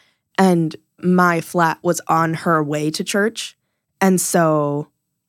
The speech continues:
every once in a while I would get a text and I would be like, "Oh no, I have to, I have to leave now." And so it started as that. And then I realized that the church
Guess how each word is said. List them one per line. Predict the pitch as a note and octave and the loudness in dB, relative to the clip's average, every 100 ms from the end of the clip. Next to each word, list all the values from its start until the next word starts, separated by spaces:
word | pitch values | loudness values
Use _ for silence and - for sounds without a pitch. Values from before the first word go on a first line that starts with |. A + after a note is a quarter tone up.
| - | -2
every | F3 E3 | 0 2
once | D3+ C#3+ | 0 -4
in | D3+ | -4
a | |
while | C#3 C3 C3 | -6 -6 -10
I | C3 | -10
would | C3+ | -10
get | C#3 | -12
a | |
text | C3 C#3 B2+ - | -12 -16 -16 -20
and | C3+ | -20
I | |
would | C3+ | -18
be | C3+ | -16
like, | C3+ C3 - | -16 -16 -12
"Oh | C#3 - | -12 -10
no, | C#3+ D3 - | -10 -10 -10
I | D3 | -8
have | D3 - | -8 -8
to, | C#3+ - | -12 -8
I | D3+ | -6
have | D3+ - | -6 -6
to | D3+ | -4
leave | D3 C#3+ | -4 -2
now." | D#3 D3+ C#3 - | -4 -4 -6 -4
And | - F3+ | 0 0
so | F#3+ | 2
it | F3+ | 0
started | - - A3+ A#3 G3+ | 0 0 2 2 0
as | F3 | -2
that. | F3+ F3 D#3+ - | 0 0 0 -2
And | F#3 F#3 | 0 2
then | G3+ | 2
I | G3+ | 2
realized | G3 F#3+ F3 E3+ E3 - | 0 -2 -2 -2 -4 -8
that | F3 - | -10 -8
the | |
church | E3+ - E3+ E3 - - | -10 -6 -4 -4 -8 -16